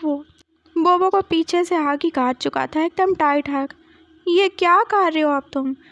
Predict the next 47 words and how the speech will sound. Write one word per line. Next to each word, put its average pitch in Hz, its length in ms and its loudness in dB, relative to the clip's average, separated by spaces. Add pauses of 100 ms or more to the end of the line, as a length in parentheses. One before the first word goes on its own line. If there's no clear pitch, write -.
(220)
अरे 302 180 0
मैंने 427 280 2
बोला 311 380 0
है 370 60 2
ना, 403 100 2
ये 508 140 2
सब 370 220 0
तुम्हारे 339 340 -2
ट्रीटमेंट 320 460 -2
का 302 120 -2
हिस्सा 285 340 -4
है। 254 120 -2
देखो, 269 500 -2
जब 339 200 -2
तुम्हें 370 220 -2
मैं 349 160 0
ऐसे 349 160 -4
हग 330 280 -2
करूँगा 311 340 0
ना, 349 100 0
तुम्हारी 403 360 -2
बैक 277 240 -2
का 302 120 -4
पेन 294 320 -4
ठीक 349 240 -4
हो 339 100 2
जाएगा। 247 420 -4 (800)
ओके, 262 500 -4 (140)
ठीक 320 320 -2
है, 247 240 -6
करो। 302 320 0 (1040)
और 392 160 2
अब 359 260 0
उस 349 260 -2
यान 311 340 0
ने 311 280 -2
तो 302 120 -4
अपना 294 320 -2
फेस 277 440 -2
जैसे 285 340 -2
उसके 311 220 -6
शोल्डर 285 400 -2
पे 285 180 -4
टिका 254 420 -10
दिया 269 300 -6
था 262 280 -6
और 277 400 -4